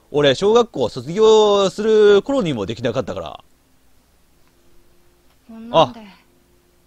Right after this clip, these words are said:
Speaker 2: 凛を守っていけるのかな、僕は。
Speaker 1: まだ返そう。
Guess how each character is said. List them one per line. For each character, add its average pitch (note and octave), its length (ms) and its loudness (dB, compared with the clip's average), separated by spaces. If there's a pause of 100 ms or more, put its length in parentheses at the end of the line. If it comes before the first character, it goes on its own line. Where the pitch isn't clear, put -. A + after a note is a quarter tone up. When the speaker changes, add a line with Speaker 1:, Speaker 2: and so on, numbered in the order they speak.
(160)
Speaker 2:
凛 D4+ 240 -20
を B3 60 -18
守 G#3 300 -20
っ - 20 -20
て - 180 -20
い G#3 60 -20
け - 160 -20
る E4 80 -20
の E4+ 120 -20
か G#3+ 140 -20
な、 G#3 120 -20 (720)
僕 G2+ 280 -20
は。 - 200 -20 (480)
Speaker 1:
ま C3 100 -8
だ B2 80 -8
返 A2 180 -10
そ G#2 140 -18
う。 F2+ 60 -20